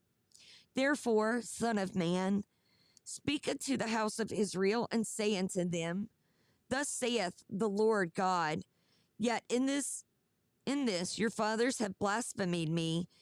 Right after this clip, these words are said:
in that they have committed a trespass against me. For when I had brought them into the land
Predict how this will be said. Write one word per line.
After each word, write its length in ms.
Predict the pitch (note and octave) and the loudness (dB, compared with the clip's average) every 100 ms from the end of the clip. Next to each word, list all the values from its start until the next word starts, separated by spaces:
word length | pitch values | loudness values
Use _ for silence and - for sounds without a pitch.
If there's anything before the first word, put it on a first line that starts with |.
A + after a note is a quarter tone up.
| - - _ | -20 -20 _
in 200 | - A#3 | -2 0
that 180 | A3+ G3 | 0 0
they 140 | A3 A#3+ | 0 0
have 160 | B3 | -2
committed 460 | - G#3 G#3 A3+ B3 | -2 0 2 0 0
a 120 | C4 | -2
trespass 720 | - G#3 G#3 - - E3+ - | -2 -2 -2 -6 -6 -4 -4
against 500 | F3+ G3+ F#3+ - - | -2 0 0 -2 -6
me. 300 | - D#3+ D#3 - _ _ _ _ _ _ _ _ _ _ _ _ _ - - - _ _ - | -2 0 -2 -6 _ _ _ _ _ _ _ _ _ _ _ _ _ -20 -20 -20 _ _ 0
For 120 | A#3+ | 2
when 200 | A#3+ A#3+ | 2 2
I 120 | B3+ | 2
had 200 | D4+ B3+ | 0 0
brought 300 | B3 B3 A#3+ | 2 0 0
them 260 | A3 G3 F3 | 0 0 0
into 320 | A3 A3+ G#3+ | -2 -2 -4
the 140 | G3+ | -4
land 540 | B3+ B3 G3+ F3+ F#3 | -2 0 0 0 -2